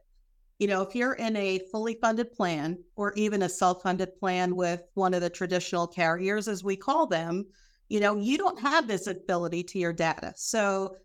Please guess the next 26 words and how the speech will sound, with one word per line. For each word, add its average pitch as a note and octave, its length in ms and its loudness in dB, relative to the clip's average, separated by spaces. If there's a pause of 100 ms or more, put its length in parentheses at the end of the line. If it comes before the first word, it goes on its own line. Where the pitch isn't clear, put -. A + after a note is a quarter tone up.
(120)
you're G#3 160 0
essentially C#4 480 2
writing G3 320 2
a E3+ 60 0
blank E3+ 360 0
check G3+ 300 -2
to G3 100 -4
some F#3+ 320 2
company F#3 640 0
every G#3 300 0
month G3+ 400 2 (720)
that, G3 400 2
like G3 280 0
you F#3+ 100 -4
said G3 240 0
earlier, G#3+ 400 2
doesn't G3 460 -2
have G3 140 4
a F#3 60 -2
vested F#3 440 0
interest F#3 400 -4
in F3+ 120 0
your F3+ 160 0
company. F#3 640 -2 (500)
Whereby G3 500 2
now F#3 640 2